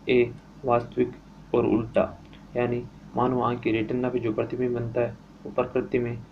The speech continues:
वास्तविक और उल्टा होता है। अगले क्वेश्चन की बात करें तो क्वेश्चन नंबर ट्वेंटी सेवन, इलेक्ट्रॉन त्यागने की प्रवृत्ति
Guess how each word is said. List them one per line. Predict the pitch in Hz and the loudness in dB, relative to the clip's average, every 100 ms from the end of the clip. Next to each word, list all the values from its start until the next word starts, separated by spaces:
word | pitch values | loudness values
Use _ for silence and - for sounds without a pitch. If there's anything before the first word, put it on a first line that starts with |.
| - - | -14 0
वास्तविक | 120 - 131 123 | 0 0 -4 2
और | 120 165 156 - - - | 2 2 -2 -16 -20 -12
उल्टा | 117 113 117 | -8 -2 -2
होता | 95 85 | -2 -4
है। | - - - - - | -12 -14 -18 -18 -4
अगले | 123 123 123 | 0 2 0
क्वेश्चन | 131 127 120 | -2 -4 -2
की | 110 | 0
बात | 113 - | 0 -2
करें | 120 120 | -2 0
तो | 120 117 - - | 2 -2 -6 -8
क्वेश्चन | 127 123 123 | -6 -2 -2
नंबर | 117 107 | -2 -4
ट्वेंटी | 117 117 117 | -4 -2 -2
सेवन, | - 117 120 120 - - - - - - | 0 -2 -2 -6 -12 -20 -20 -20 -16 -2
इलेक्ट्रॉन | 120 120 - 135 127 123 - - | 2 2 4 4 4 -2 -16 -8
त्यागने | 123 117 123 120 | 0 2 2 0
की | 123 | 0
प्रवृत्ति | 107 123 120 - 120 | 2 4 4 2 -4